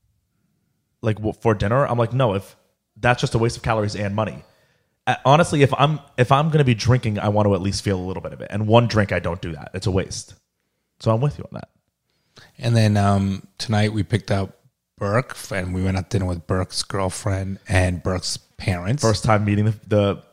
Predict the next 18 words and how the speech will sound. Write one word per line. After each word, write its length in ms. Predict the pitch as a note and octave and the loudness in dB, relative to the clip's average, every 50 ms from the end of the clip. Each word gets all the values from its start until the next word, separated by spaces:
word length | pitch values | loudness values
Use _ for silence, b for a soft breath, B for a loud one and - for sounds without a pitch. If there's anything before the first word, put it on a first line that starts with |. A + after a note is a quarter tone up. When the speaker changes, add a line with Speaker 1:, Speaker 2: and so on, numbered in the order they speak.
| _ - | _ -8
Speaker 1:
the 80 | A2 | -6
girlfriend's 420 | G2+ G#2 G#2+ G2 F#2 - G#2+ G#2+ - | 0 2 2 2 2 0 -4 -4 -4
family. 340 | - G2+ F2+ F2 E2+ F2+ F#2+ | -4 -4 -4 -2 -2 0 2
Speaker 2:
The 40 | G#2 | 2
Makatanum. 760 | G2 G2 F#2+ F2+ - - F#2+ - G2+ F#2+ F#2 F#2 G2+ A#2 B2 - - - _ _ _ _ _ _ _ | 2 2 0 0 0 -2 2 4 4 4 6 6 6 6 4 2 -4 -16 _ _ _ _ _ _ _
Speaker 1:
For 140 | - - A2 | -4 -2 2
those 240 | G2+ G#2 G2+ G2+ F#2+ | 4 4 4 2 2
that 160 | - G2+ F2+ | -2 -2 0
don't 160 | - G2 F#2 | 0 0 0
know 100 | F2+ F#2+ | 2 0
that, 140 | F#2 F2+ E2+ D2+ | 0 0 -2 -4
that's 160 | F#2+ F#2+ - | -4 -6 -6
a 60 | F#2 | -6
Yiddish 240 | F2+ F2+ F2 - - | -4 -4 -6 -4 -4
word. 280 | F2+ E2+ F2+ G#2+ - - - | -4 -4 -4 -4 -6 -10 -10
Speaker 2:
For 160 | - - G#2+ | -2 0 2
the 140 | F#2+ G2+ F#2+ | 4 4 2
in-laws. 400 | F2 F2+ F2 E2+ F#2 F2 - | 2 0 -2 -4 -6 -8 -8